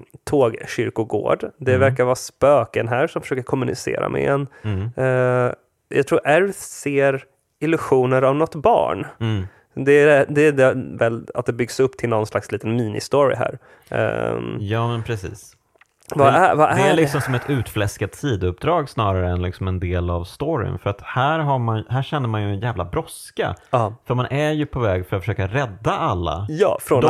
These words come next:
Speaker 1: att
Speaker 2: har ju värsta
Speaker 1: plattan ska falla.
Speaker 2: fighten som pågår.
Speaker 1: Ja.
Speaker 2: För det är liksom, det, det klipps ju emellan att man får se vad som händer med Barrett och company i Avalanche.
Speaker 1: Ja.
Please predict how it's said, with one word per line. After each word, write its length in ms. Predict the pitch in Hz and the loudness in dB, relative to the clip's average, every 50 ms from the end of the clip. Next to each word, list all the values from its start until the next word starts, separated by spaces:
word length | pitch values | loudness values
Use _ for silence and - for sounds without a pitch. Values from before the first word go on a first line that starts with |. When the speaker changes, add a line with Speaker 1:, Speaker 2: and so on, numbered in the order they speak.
| - 185 | 2 4
Speaker 1:
att 60 | 185 | 4
Speaker 2:
har 60 | 185 | 4
ju 60 | 175 | 4
värsta 120 | 160 147 - | 4 4 4
Speaker 1:
plattan 180 | 143 127 117 | 2 2 2
ska 140 | - - 123 | 2 0 0
falla. 380 | - 240 196 175 147 151 - - | 2 4 4 4 4 4 2 -2
Speaker 2:
fighten 260 | - - 147 127 117 | -2 -2 -2 -2 0
som 140 | 117 127 117 | -2 -4 -4
pågår. 640 | - 214 226 185 131 117 127 175 247 226 135 92 - | -4 -4 -2 0 0 0 0 0 0 2 2 4 4
Speaker 1:
Ja. 240 | 87 98 101 107 - _ _ _ _ _ _ _ - 87 87 95 123 123 | 2 0 -2 -4 -8 _ _ _ _ _ _ _ -14 -12 -10 -8 -8 -6
Speaker 2:
För 80 | - 151 | -4 -4
det 80 | 151 | -4
är 40 | 147 | -2
liksom, 340 | 139 139 - - 151 139 127 | -4 -4 -6 -4 -6 -4 -2
det, 200 | 131 127 120 120 | -2 0 0 0
det 120 | 117 127 - | -2 -4 -4
klipps 360 | - 151 151 - - - - | -4 -4 -6 -6 -8 -8 -6
ju 80 | 139 | -4
emellan 540 | 131 - 175 165 123 110 135 190 226 180 117 98 | -2 -2 -2 -2 0 -2 0 0 0 0 0 -2
att 160 | 98 - - | -2 -2 -2
man 200 | 110 107 107 104 | -2 -2 -2 -2
får 100 | - 113 | -4 -6
se 280 | - - 202 196 170 | -6 -4 -6 -4 -4
vad 120 | 127 113 110 | -2 -2 -2
som 120 | 120 113 | -2 -2
händer 400 | 120 175 214 202 165 117 95 95 | -2 -2 -2 -4 -4 -2 -2 -2
med 280 | 101 101 95 92 90 90 - _ _ _ _ _ _ _ _ - - 107 92 87 | -2 0 -2 -2 -2 -4 -6 _ _ _ _ _ _ _ _ -8 -6 -6 -4 -2
Barrett 460 | 131 131 147 151 147 147 135 117 - - | -2 0 0 0 -2 -2 -2 -4 -4 -6
och 60 | 104 | -6
company 520 | - 120 107 101 95 - 107 98 101 98 | -4 -2 -2 -2 -4 -4 -4 -2 -2 0
i 40 | 98 | -2
Avalanche. 720 | 92 170 202 196 160 143 107 95 82 82 92 98 98 - 131 | -2 -2 -2 -2 -2 -2 -2 -2 -2 -4 -6 -8 -8 -4 0
Speaker 1:
Ja. 200 | 135 147 131 - | 2 2 2 2